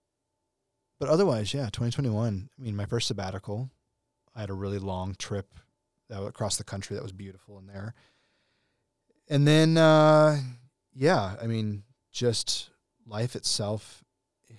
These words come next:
has been crazy, but I also think I like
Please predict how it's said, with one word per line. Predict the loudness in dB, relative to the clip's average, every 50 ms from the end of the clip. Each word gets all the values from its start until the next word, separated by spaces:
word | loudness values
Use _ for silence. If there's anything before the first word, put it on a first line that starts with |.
| _
has | -10 -8 -6 -6 -6 -6 -6 -8
been | -10 -10 -10 -8 -8 -8 -8 -10 -10 -12 -16 -20 -20 _ _ _ _ _ _ _ _ _ _ _ _ _ _ _ _ _ _ _ _ _ _ _ _ _ _
crazy, | -14 -8 -4 -2 -2 0 0 -2 -2 -2 -4 -6
but | -8 -10 -8 -4 -2 -2
I | 0 0
also | 0 0 0 -2 -2 -4
think | -6 -6 -8 -6 -6 -8 -10 -14 -20 _ _ _ _ _ _ _ _ _ _ _ _ _ _ _ _ _ _ _ _ _ _ _ _ _ _ _ _ _ _ _ _ _ _ _ _ _ _ _ _ _ _ _ _ _ _
I | -10
like | -8 -6 -6 -6 -8 -10